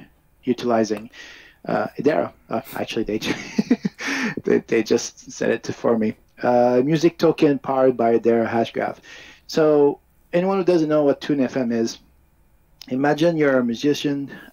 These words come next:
um, you're starting in the business, and you wanna be paid, but you don't wanna be paid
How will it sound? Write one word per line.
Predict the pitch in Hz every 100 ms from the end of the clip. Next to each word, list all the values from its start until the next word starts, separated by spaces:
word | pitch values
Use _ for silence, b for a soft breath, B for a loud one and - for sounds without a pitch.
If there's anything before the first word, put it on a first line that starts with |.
| -
um, | 110 107 107 104
you're | 110
starting | 107 151 135 131
in | 123
the | 107 101
business, | 123 113 117 120 - B B B -
and | 117
you | 123
wanna | 147 147
be | 123
paid, | 131 110 101 - _
but | - 113
you |
don't | 139 165
wanna | 180 156
be | 131
paid | - 139 127 120